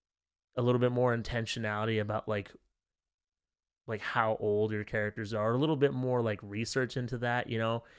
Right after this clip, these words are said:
It's like, there are some times where you see, like, a movie about a teenager,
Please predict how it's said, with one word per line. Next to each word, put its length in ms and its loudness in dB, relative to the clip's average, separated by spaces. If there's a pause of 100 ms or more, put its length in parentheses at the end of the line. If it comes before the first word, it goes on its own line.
(160)
It's 200 4
like, 340 4
there 160 6
are 60 4
some 260 2
times 360 2
where 100 -2
you 80 -4
see, 320 -2
like, 160 0
a 60 -4
movie 600 4
about 360 -2
a 60 -4
teenager, 800 -8